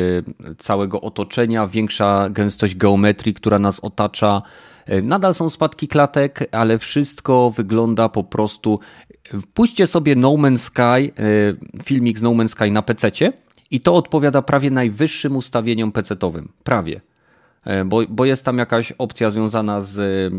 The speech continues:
nie wiem, rysowaniem całych traw dziadostwa na odpowiednią odległość, więc pecet tam troszeczkę ma wyższy ten konkretny parametr, ale poza tym, e, sześćdziesiąt klatek, e, świetne efekty,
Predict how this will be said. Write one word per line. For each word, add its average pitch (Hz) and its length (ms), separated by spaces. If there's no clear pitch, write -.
nie 98 140
wiem, 87 160
rysowaniem 95 840
całych 92 420
traw 98 440
dziadostwa 95 560
na 87 120
odpowiednią 87 480
odległość, 80 400
więc 85 160
pecet 107 360
tam 95 200
troszeczkę 101 440
ma 95 120
wyższy 92 320
ten 92 260
konkretny 92 460
parametr, 90 500
ale 110 200
poza 139 280
tym, 131 260
e, 113 60
sześćdziesiąt 131 560
klatek, 123 520
e, 104 40
świetne 117 380
efekty, 110 560